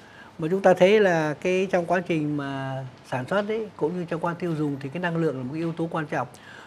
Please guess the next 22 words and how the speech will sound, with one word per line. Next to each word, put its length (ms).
Cho 80
nên 260
một 260
trong 280
những 160
vấn 140
đề 220
bất 260
kỳ 100
một 140
quốc 180
gia 220
nào 280
thì 200
vấn 240
đề 280
cũng 260
an 220
toàn 300
cho 100
năng 160
lượng 240